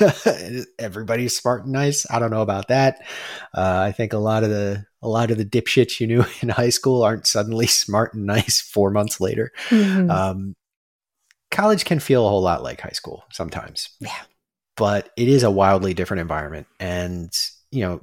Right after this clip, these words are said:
Speaker 1: to immediately contradict myself, you can, if you're lucky,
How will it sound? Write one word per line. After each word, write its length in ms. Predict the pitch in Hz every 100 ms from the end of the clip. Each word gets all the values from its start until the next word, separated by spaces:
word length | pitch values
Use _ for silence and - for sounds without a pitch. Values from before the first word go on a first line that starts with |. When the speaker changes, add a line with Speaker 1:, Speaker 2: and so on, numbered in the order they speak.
| -
Speaker 1:
to 120 | -
immediately 420 | 127 135 135 113 110
contradict 460 | 127 98 110 151
myself, 440 | 113 101 104 95 - - _ _
you 140 | 135 127
can, 360 | 226 139 123 - _ _ _ -
if 160 | 127 -
you're 100 | 139
lucky, 420 | 196 131 117